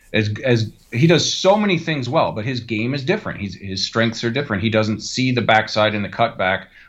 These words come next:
on the same level and, and can't get there, uh, with the same quick cuts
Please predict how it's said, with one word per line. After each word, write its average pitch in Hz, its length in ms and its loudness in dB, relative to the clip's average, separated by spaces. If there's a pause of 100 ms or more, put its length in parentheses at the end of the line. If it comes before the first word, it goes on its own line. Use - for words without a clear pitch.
on 104 120 -2
the 101 80 -2
same 107 360 0
level 113 360 2
and, 85 320 -6
and 104 260 -6
can't 110 340 0
get 135 280 2
there, 92 400 -4
uh, 95 280 -6
with 98 200 -6
the 92 80 -6
same 101 400 0
quick - 400 -2
cuts - 560 0